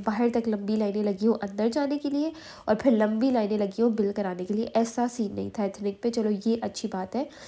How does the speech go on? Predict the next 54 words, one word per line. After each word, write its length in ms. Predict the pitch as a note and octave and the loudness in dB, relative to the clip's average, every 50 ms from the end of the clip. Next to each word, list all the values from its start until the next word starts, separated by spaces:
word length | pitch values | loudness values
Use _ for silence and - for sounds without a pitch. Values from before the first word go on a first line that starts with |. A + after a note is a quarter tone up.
| - - - - | -18 -20 -10 -6
क्योंकि 180 | - C4 A#3+ D4 | -2 0 2 2
मैं 140 | C4 C#4+ C#4+ | 4 4 4
खुद 180 | C#4 C#4+ C#4 - | 4 4 4 4
एथनिक 320 | - A#3 A#3 B3+ A3+ B3 A#3+ | 2 0 0 0 -2 -2 2
के 80 | C4 | 2
आउटलेट 320 | A3+ G#3+ A3 A3+ A3+ A3+ A3+ | 2 2 2 0 -2 -2 0
मैंने 140 | A#3 A3 A3 | 0 0 0
विजिट 320 | G#3 G#3+ G#3 G#3 A#3 A3 | 0 0 0 0 -2 -2
किया, 220 | - - A3+ G#3+ G#3 | -2 -2 -2 0 0
मैंने 220 | G3+ G#3 G#3+ G#3+ G#3 | 0 -2 -2 -2 -2
जाके 360 | G3 G#3+ G3+ G#3 G#3 - A#3 | -2 -2 -2 -4 -2 -2 -4
भी 120 | A3+ A#3 A3 | -4 -4 -4
शॉपिंग 360 | - G#3 G3+ G3+ G#3+ G#3 G#3+ | -4 -4 -6 -6 -6 -6 -4
की, 120 | A3 A3+ A3 | -4 -4 -4
कुछ 220 | A3+ A#3+ A#3 - | -4 -4 -4 -2
ऑनलाइन 400 | A3+ G#3 G3+ G3+ G#3+ G#3 G3+ G#3 | -2 -2 -2 -2 -2 -4 -4 -4
भी 80 | G#3 G#3+ | -6 -6
की, 220 | G#3+ - A#3 C#4+ C#4+ - - - - - - - | -4 -4 -4 -4 -4 -6 -12 -18 -18 -6 -2 2
तो 60 | A#3+ | 4
ऐसा 260 | G#3+ A3+ A3+ A#3 G#3+ | 4 4 4 2 0
सीन 220 | G#3+ - G#3 G3 | -2 -2 -4 -4
नहीं 120 | F#3 F#3 F3+ - | -4 -4 -4 -2
था, 60 | G#3+ G#3 | -2 0
जो 140 | G3+ A#3 B3 | 2 0 2
कि 140 | A#3+ C4+ B3+ | 4 4 4
एक 120 | A#3 G#3+ | 4 2
बहुत 300 | A3+ A3 A#3 A3+ A3+ A3+ | 0 0 0 0 0 0
बड़ा 160 | A3+ G3+ G3+ G#3 | 0 0 0 0
प्लस 280 | G#3 - G3 G3 - - - | -2 -2 -4 -6 -6 -8 -6
पॉइंट 200 | G#3 F#3+ F#3+ F#3+ - | -4 -4 -4 -2 -2
था। 200 | - A#3+ C4 C#4+ - - - - - - - _ _ _ _ _ _ - - - | 0 0 0 0 -2 -6 -10 -10 -10 -12 -18 _ _ _ _ _ _ -20 -20 -6
ठीक 220 | - C#4 C#4+ - | 0 2 4 6
है, 120 | C4 B3 B3 | 8 6 6
क्योंकि 280 | B3+ C#4 C4+ B3+ C#4+ C#4 | 6 2 2 4 4 4
सफ़ायर 560 | C#4 - C4 B3+ - B3+ A3 A3 A#3 B3 C#4 | 4 2 0 2 2 2 4 6 6 6 6
के 140 | C4+ - C#4+ | 6 6 6
आपको 360 | A#3+ A3+ A#3 - - - B3 | 6 4 4 0 -2 0 0
पता 220 | A#3 A3+ A3 - A3+ | 0 0 0 0 0
है 60 | A#3 | 0
सब 160 | A#3 A#3+ A3+ G#3+ | 0 0 0 0
दीवाने 340 | A3+ G#3 G#3 F#3 F#3+ G#3+ | 0 2 2 2 0 0
ही 60 | A3+ A#3 | 0 2
बहुत 280 | A3 B3+ B3 B3 A#3 A#3 | 2 2 2 2 2 2
ज़्यादा 260 | A#3 G3+ G3 F#3+ A3 | 2 0 0 0 -2
है, 60 | G#3+ | -2
तो 100 | G#3+ A3 | -4 -2
फिर 140 | A3 A3+ A3 | -2 -2 -4
सफ़ायर 420 | A3 A3+ A3 A3 A3 G#3+ A3 A#3+ | -2 -4 -6 -4 -2 -2 0 0
की 140 | A#3+ - C4 | 0 0 0
जब 120 | A#3+ B3 A#3 | 0 0 0
सेल 200 | - A#3 G#3+ G#3+ | 0 0 2 2
लगती 300 | G3+ F#3 F#3 - - G3+ | 2 0 -2 -4 -6 -6
है 80 | G3 G3 | -6 -4
ना, 120 | G3 A3 | -6 -8